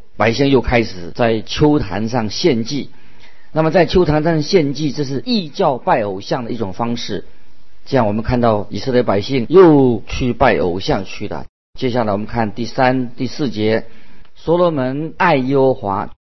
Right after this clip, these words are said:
遵行他父亲大卫的律例，只是还在秋坛献祭烧香。所罗门王上基遍去献祭，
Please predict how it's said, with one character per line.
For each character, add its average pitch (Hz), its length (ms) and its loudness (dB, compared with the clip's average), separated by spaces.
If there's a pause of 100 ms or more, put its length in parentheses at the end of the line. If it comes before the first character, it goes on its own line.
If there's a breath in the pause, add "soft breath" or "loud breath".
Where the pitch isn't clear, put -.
(140)
遵 202 240 2
行 127 240 -4
他 131 160 0
父 135 200 -2
亲 135 300 -4
大 156 240 6
卫 143 240 4
的 110 220 2
律 165 320 4
例， 165 300 -2 (560 soft breath)
只 110 180 -4
是 127 400 0
还 131 480 -2
在 156 320 2
秋 165 400 2
坛 110 540 -2
献 131 580 0 (100)
祭 151 320 -4 (220)
烧 131 260 2
香。 120 300 -2 (420 soft breath)
所 160 160 2
罗 170 80 2
门 147 220 0
王 131 360 2
上 135 500 0
基 180 320 -4
遍 151 360 2
去 113 640 -4
献 143 360 4
祭， 147 320 0